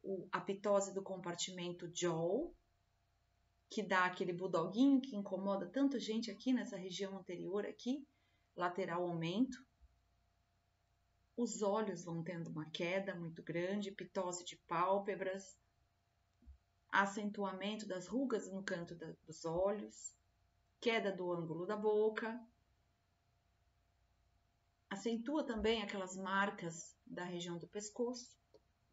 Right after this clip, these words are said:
e por aí vai. E ele continua, olha só, a mulher vai envelhecendo, vai aprofundando aqui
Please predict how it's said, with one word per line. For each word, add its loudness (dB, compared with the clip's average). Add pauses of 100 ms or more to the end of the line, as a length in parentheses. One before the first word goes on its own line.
(840)
e -4
por -4
aí 2
vai. -2 (520)
E -8
ele -4
continua, 0
olha 0
só, -6 (320)
a -6
mulher -2
vai -2
envelhecendo, -4
vai 0
aprofundando -4
aqui -10